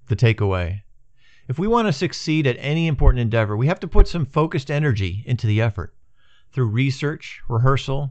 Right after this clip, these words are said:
recon, resourcing, readying our minds, racing smart,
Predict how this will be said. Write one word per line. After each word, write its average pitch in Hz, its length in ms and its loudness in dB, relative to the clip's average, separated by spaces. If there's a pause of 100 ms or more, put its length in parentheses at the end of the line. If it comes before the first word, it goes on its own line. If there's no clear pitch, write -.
recon, 104 640 -2 (160)
resourcing, 151 720 -6 (320)
readying 160 400 2
our 156 120 0
minds, 143 600 -6
racing 147 340 -2
smart, 135 460 2